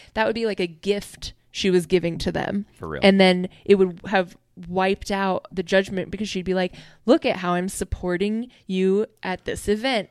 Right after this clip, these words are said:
Speaker 1: Like,
Speaker 2: Yes.
Speaker 1: I'm helping you celebrate your love. Aren't you happy now that I'm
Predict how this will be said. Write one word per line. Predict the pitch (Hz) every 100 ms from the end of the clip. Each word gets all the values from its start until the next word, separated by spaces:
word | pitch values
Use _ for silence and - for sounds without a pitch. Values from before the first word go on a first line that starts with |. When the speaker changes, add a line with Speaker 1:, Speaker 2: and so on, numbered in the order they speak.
| _
Speaker 1:
Like, | 185 175
Speaker 2:
Yes. | 180
Speaker 1:
I'm | 180 185 185
helping | - 196 208 196
you | 185
celebrate | 185 - 185 185 202
your | 214
love. | 202 175 170
Aren't | - 175
you | 190
happy | 196 190 202 208
now | 208 208 214
that | 208 175
I'm | 175 175 170